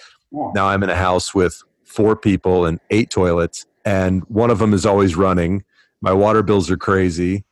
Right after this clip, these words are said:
Speaker 2: We got more space than we need. And I really didn't know what I was biting off till I owned a big house. And now I'm like, "Oh, wow. Well, I don't wanna just move to move. But if the house was made of Play-Doh, I would, I'd give half of it back to you, you know?"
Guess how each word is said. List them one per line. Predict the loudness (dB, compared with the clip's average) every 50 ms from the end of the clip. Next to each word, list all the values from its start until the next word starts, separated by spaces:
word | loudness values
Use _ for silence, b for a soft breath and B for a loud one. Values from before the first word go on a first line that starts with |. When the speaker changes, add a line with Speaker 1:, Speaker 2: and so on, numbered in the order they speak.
| _ _ _
Speaker 2:
We | -2 0
got | 2 2 2
more | 2 2 0 0
space | 0 -2 -2 0 0 0 0 0
than | -2 -2 0
we | 0 0
need. | 0 2 2 2 2 2 0 0 -2 b b b b b b b _ _ _ -4
And | -4 -2 0 -2 -2 -4 -4 -2
I | 0 2
really | 4 4 4 4
didn't | 4 4 4 4
know | 4 4 4 6
what | 4 4
I | 4 4
was | 2 2 0
biting | 0 0 2 2 2 2 2
off | 0 0 0 0 -2 -2
till | -2 0
I | 0 0 0
owned | 0 -2 -2
a |
big | -2 -4 -2 -2
house. | -2 -2 0 0 -2 -2 -6 -8
And | -8 -6
now | -6 -4 -4 -4
I'm | -6 -6 -6
like, | -8 -8 -8 -10 -8
"Oh, | -6 -6 -4 -4
wow. | -4 -4 -6 -6 -6 -6 -4
Well, | -4 -2 -2
I | 0
don't | 0 2
wanna | 0 0 0
just | -2 -4 -6 -6 -4
move | -4 -2 0 2 4 4 4 2 2 0 -4
to | -6 -4
move. | -4 -2 0 0 2 4 4 2 2 0 -2 -4 -6 -10 _ _ _ _ -2
But | 0 0
if | 0 0
the | 0 0 0
house | 2 2 0 0 -2
was | -4 -2
made | 0 2 2
of | 2 0
Play-Doh, | -2 0 0 2 2 4 4 2 2 2
I | 2 2
would, | 0 0 -2 -6 -8 _
I'd | -6 -6 -2 -2
give | -2 -2 -2
half | -2 -2 -2 -4 -4
of | -6 -8
it | -8 -8 -6
back | -4 -4 -4 -4 -8 -10
to | -14 -14
you, | -14 -12 -14 -16 -16 _
you | -14 -12
know?" | -10 -10 -10 -10 -12